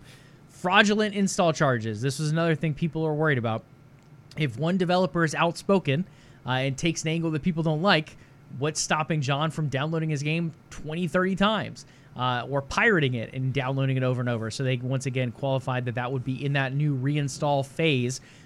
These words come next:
uh, where that would not be counted as well. Another issue, trials and demos. One of the ways developers get their games out there are putting demos on PlayStation and Xbox and on Steam.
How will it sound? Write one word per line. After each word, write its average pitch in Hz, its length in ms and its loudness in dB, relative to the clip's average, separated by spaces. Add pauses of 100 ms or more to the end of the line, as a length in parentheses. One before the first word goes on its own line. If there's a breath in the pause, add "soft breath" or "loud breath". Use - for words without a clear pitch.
(120)
uh, 120 160 -2
where 123 140 0
that 131 120 2
would 131 140 -2
not 139 240 0
be 139 120 -2
counted 131 500 -4
as 113 120 -4
well. 117 300 -2 (560 loud breath)
Another 202 320 6
issue, 127 520 2
trials 185 640 2
and 175 180 0
demos. 131 560 0 (340 loud breath)
One 147 160 0
of 175 60 2
the 175 60 2
ways 175 300 4
developers 170 480 0
get 175 160 -2
their 180 100 2
games 180 320 2
out 135 160 2
there 151 200 0
are 135 100 -2
putting 156 280 -2
demos 165 360 0
on 170 100 0
PlayStation 127 720 -2
and 139 100 -4
Xbox 170 540 -4
and 131 80 -2
on 139 100 -2
Steam. 135 540 0